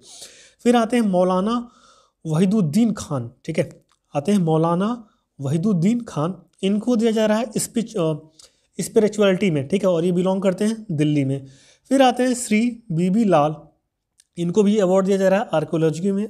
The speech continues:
आर्कियोलॉजी में, और ये बिलोंग करते हैं दिल्ली से। फिर आते हैं श्री सुदर्शन साहू,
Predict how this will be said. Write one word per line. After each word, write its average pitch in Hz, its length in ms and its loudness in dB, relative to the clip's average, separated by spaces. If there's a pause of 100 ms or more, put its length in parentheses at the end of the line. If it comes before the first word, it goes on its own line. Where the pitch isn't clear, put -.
आर्कियोलॉजी 165 520 0
में, 202 140 -2
और 170 160 -2
ये 175 60 2
बिलोंग 160 300 -2
करते 170 220 0
हैं 175 100 0
दिल्ली 151 260 -2
से। 202 160 -4 (420)
फिर 185 120 0
आते 190 180 0
हैं 202 80 2
श्री 233 340 0 (280)
सुदर्शन 190 540 2
साहू, 139 500 -2